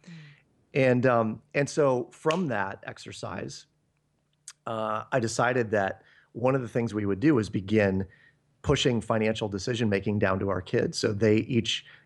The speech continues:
Speaker 2: got an allowance, and it was a weekly amount. They get a dollar per year of age per week. So my thirteen-year-old gets thirteen dollars a week. My eleven-year-old gets eleven dollars a week.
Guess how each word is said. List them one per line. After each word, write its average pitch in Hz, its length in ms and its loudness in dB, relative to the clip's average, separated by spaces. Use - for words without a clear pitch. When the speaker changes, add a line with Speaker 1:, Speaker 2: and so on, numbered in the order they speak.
Speaker 2:
got 113 180 0
an 120 100 2
allowance, 107 640 0
and - 80 -2
it 113 80 4
was 92 120 -4
a 110 60 4
weekly 113 380 2
amount. 104 360 4
They 104 100 -2
get 101 140 2
a 98 80 0
dollar 110 540 2
per 127 220 2
year 110 240 4
of 104 100 2
age 101 320 0
per 110 160 -2
week. 98 340 -2
So - 160 0
my 95 220 2
thirteen-year-old 104 800 2
gets 101 160 0
thirteen 107 380 -4
dollars 95 320 0
a 90 40 -2
week. 110 280 2
My 107 140 0
eleven-year-old 101 540 2
gets 101 160 -2
eleven 104 260 2
dollars 98 320 0
a 98 40 -2
week. 107 260 0